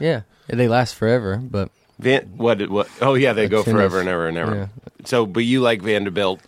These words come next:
Speaker 2: Van-, where are they from?
Speaker 1: Nashville.
Speaker 2: They're a college?
Speaker 1: It's a college in Nashville. Uh, did not go there.
Speaker 2: <laughs> Why the obsession?
Speaker 1: Uh, 'cause we didn't have pro teams growing up, so,
Speaker 2: I thought you
Speaker 1: uh,
Speaker 2: said we didn't have proteins.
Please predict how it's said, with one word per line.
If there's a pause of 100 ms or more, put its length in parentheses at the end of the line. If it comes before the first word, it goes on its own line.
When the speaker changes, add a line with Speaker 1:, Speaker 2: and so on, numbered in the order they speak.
Speaker 2:
Van-,
where
are
they
from? (100)
Speaker 1:
Nashville. (260)
Speaker 2:
They're
a
college?
Speaker 1:
It's
a
college
in
Nashville.
Uh,
did
not
go
there. (160)
Speaker 2:
<laughs>
Why
the
obsession? (340)
Speaker 1:
Uh,
'cause
we
didn't
have
pro
teams
growing
up, (140)
so,
Speaker 2:
I
thought
you
Speaker 1:
uh,
Speaker 2:
said
we
didn't
have
proteins.